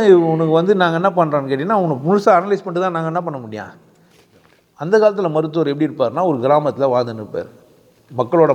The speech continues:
மக்களா இருப்பார். அங்க இருக்கிற சீதோஷண நிலை அவருக்கு தெரியும், இந்த சீதோஷண இந்த மாதிரி வியாதி வரும்னு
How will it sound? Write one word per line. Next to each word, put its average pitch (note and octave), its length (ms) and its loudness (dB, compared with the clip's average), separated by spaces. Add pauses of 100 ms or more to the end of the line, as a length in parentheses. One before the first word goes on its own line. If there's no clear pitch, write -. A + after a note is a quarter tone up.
மக்களா A2+ 300 -4
இருப்பார். - 280 -14 (520)
அங்க D#3+ 140 0
இருக்கிற G3+ 280 6
சீதோஷண F3+ 420 2
நிலை D#3 160 6
அவருக்கு B2+ 260 0 (640)
தெரியும், B2+ 320 -2 (380)
இந்த F3+ 180 4
சீதோஷண F#3+ 460 2
இந்த E3+ 100 0
மாதிரி E3 160 4
வியாதி F3 260 6
வரும்னு D3 320 0